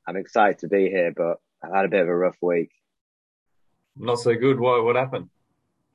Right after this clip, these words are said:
Speaker 1: Ah,
Speaker 2: Actually,
Speaker 1: I had
Speaker 2: I,
Speaker 1: an abs-
Speaker 2: I think I know what happened.
Speaker 1: <laughs> We had an absolute saga. Do you wanna hear?
Speaker 2: Yeah, so it's not about,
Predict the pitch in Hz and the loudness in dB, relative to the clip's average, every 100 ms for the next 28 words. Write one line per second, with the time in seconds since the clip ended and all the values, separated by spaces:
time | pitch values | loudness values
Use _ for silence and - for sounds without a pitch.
0 | _ _ 82 80 78 - - _ _ _ | _ _ -4 0 -2 -4 -16 _ _ _
1 | - 131 120 123 87 90 95 90 131 143 | -14 -4 0 2 2 2 0 -2 -4 -4
2 | 123 123 139 139 131 143 127 110 - _ | -2 2 4 4 0 -4 -4 -8 -12 _
3 | _ _ - 95 95 - _ _ _ _ | _ _ -10 -8 -10 -14 _ _ _ _
4 | _ 98 104 104 104 - 98 92 90 - | _ 0 2 2 0 0 -2 0 -2 -2
5 | 101 98 95 90 82 _ _ _ _ _ | 0 2 0 -2 -6 _ _ _ _ _
6 | _ _ _ _ - 104 101 101 107 127 | _ _ _ _ -6 -2 0 4 4 2
7 | _ _ _ _ _ _ _ _ _ - | _ _ _ _ _ _ _ _ _ -4
8 | 120 135 95 - 120 117 143 127 120 113 | 0 0 -2 -2 -2 0 -2 0 -2 -4